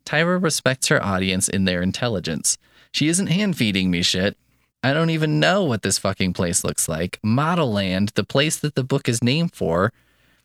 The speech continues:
There's some weird buildings, a bush teleporter, and a zipper land. From there, go nuts. And this thing just gets lazier as the chapter wears on. Page one sixty-eight, description of the young men,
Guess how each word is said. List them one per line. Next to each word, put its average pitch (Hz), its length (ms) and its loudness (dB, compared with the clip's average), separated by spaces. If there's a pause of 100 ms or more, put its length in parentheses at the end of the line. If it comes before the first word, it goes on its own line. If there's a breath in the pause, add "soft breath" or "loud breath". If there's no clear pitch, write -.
There's 143 180 0
some 143 160 0
weird 147 240 -2
buildings, 127 560 0
a 104 80 0
bush 120 300 0
teleporter, 98 680 0
and 104 100 0
a 98 60 0
zipper 123 340 0
land. 101 400 -2
From 107 200 -2
there, 160 240 -2
go 147 160 -2
nuts. 202 420 -2 (1000 soft breath)
And 196 100 2
this 285 160 0
thing 233 240 2
just 196 220 0
gets 170 220 0
lazier 151 540 2
as 104 140 0
the 107 100 -4
chapter 90 460 0
wears 95 260 0
on. 127 380 -2 (460 soft breath)
Page 202 260 0
one 175 220 0
sixty-eight, 143 720 -2 (180)
description 180 480 0
of 151 140 -2
the 135 80 0
young 120 280 2
men, 98 420 0